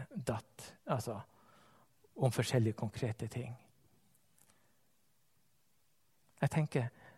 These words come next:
dette legger vi i Guds hender. Og så viser han oss hva vi skal gjøre.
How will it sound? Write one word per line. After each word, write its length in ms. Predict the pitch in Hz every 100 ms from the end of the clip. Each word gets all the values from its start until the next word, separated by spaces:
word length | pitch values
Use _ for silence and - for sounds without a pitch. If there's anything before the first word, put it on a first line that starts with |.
| - -
dette 220 | 165 165
legger 320 | 143 156 143
vi 120 | 117
i 20 | 127
Guds 240 | 117 -
hender. 440 | 170 135 117 131 - - _ _ _ _ _ _ _ _ _ _ _ _
Og 80 | 165
så 140 | 156
viser 340 | 131 147 - 139
han 120 | -
oss 140 | - - - - _ _ _ _ _ _ _ _ -
hva 120 | 139
vi 100 | 113
skal 220 | - 120
gjøre. 280 | 113 104